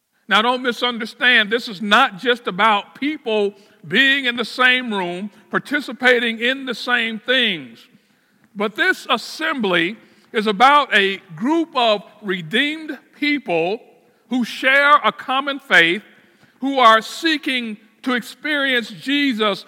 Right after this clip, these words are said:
and invite God into their lives in a very real way through corporate worship and praise. Beloved, it's in the assembly where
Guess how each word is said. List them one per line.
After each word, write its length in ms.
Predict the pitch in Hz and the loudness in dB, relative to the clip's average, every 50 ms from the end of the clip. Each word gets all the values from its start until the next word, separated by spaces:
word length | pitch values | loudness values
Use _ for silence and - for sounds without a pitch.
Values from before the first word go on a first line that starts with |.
| - _ - | -18 _ -2
and 140 | 226 226 | 0 0
invite 440 | 233 220 180 220 247 285 277 220 185 | 0 0 2 4 4 4 4 2 2
God 360 | 190 214 247 262 269 269 254 | 4 4 6 6 6 4 4
into 200 | 220 208 - 247 | 2 0 0 -2
their 160 | 214 220 226 214 | 0 0 0 2
lives 400 | 202 247 277 269 269 254 220 220 | 2 4 6 6 6 6 4 2
in 80 | 214 | -2
a 60 | 214 | -2
very 300 | 202 226 233 233 226 214 214 - - _ - | 2 4 6 6 6 4 2 -2 -10 _ -14
real 560 | 185 196 214 277 302 302 294 269 254 247 233 226 - | -10 -6 -4 -2 0 0 2 2 2 0 -2 -4 -4
way 420 | 175 269 269 269 254 226 208 190 185 | -2 0 2 4 6 6 4 2 0
through 520 | - - 226 240 254 254 254 247 233 226 _ _ _ | -4 -8 -8 -6 -6 -4 -4 -6 -6 -8 _ _ _
corporate 540 | - - 262 262 254 - 208 214 214 214 180 | -6 -4 -4 -4 -4 -2 -2 -2 -2 -2 -4
worship 460 | 196 226 254 254 247 - 254 208 - | -4 -4 -4 -4 -4 -8 -10 -10 -10
and 140 | 190 185 170 | -10 -12 -10
praise. 720 | - 226 247 262 254 220 190 165 143 135 123 - - _ _ _ _ _ _ _ _ _ _ _ _ _ _ _ _ _ _ _ _ _ _ | -4 0 2 4 4 4 4 2 0 -4 -10 -16 -20 _ _ _ _ _ _ _ _ _ _ _ _ _ _ _ _ _ _ _ _ _ _
Beloved, 340 | - 202 240 262 254 240 240 | -4 0 0 2 2 2 0
it's 160 | 240 220 - | 0 -2 -2
in 160 | 269 269 262 247 | -4 -4 -4 -2
the 140 | 247 233 | -2 -2
assembly 640 | 208 208 - - - 311 294 285 277 226 220 208 208 | -2 -2 -4 -8 -6 -6 -4 -4 -4 -4 -2 -2 -2
where 380 | 196 208 214 220 220 220 214 | 0 2 4 4 4 4 2